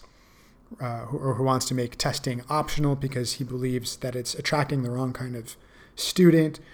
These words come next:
But at the end of the day, still has to do, like, cold and hard math to produce nineteen million bucks and six hundred freshmen. And, uh, a lot of the students who get crunched out from thirty-two hundred to seventeen hundred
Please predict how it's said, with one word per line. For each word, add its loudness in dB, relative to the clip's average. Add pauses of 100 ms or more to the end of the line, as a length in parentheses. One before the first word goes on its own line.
(280)
But 4
at 2
the 6
end 6
of 4
the 6
day, 8
still 6
has 4
to -4
do, 0
like, -4 (440)
cold 10
and 4
hard 2
math -4
to -16
produce -4
nineteen -6
million -6
bucks -6 (520)
and -6
six -4
hundred -6
freshmen. -8 (540)
And, -4
uh, -4
a 0
lot 4
of 2
the 2 (300)
students 2
who -4
get -4
crunched 0
out -4
from -4
thirty-two -2
hundred -4
to -10
seventeen -6
hundred -6